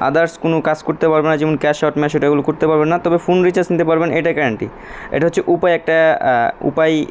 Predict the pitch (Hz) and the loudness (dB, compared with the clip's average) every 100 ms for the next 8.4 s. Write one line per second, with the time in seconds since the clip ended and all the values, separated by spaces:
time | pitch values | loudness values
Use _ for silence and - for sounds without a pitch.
0 | - 123 139 143 139 147 - - 151 151 | -6 -4 0 0 0 -2 -4 -2 0 0
1 | 151 143 143 143 127 135 139 123 135 143 | 0 2 2 0 0 -2 0 2 0 0
2 | 143 - 131 131 127 127 208 - - - | -2 0 0 0 -2 0 -2 -2 -14 -18
3 | - - 147 170 170 170 160 156 156 156 | -8 -4 0 0 0 0 0 0 0 0
4 | 170 165 160 165 156 160 151 151 165 165 | -2 -2 -2 0 0 0 0 0 0 0
5 | 165 175 - 151 165 156 160 160 143 147 | 0 0 0 0 2 0 0 0 0 0
6 | 170 - - 170 185 190 135 175 170 143 | -2 -2 -2 0 0 0 -2 0 0 0
7 | 143 165 160 160 175 151 156 - 165 156 | 0 0 2 2 0 0 -2 0 0 2
8 | 151 160 180 | 0 0 0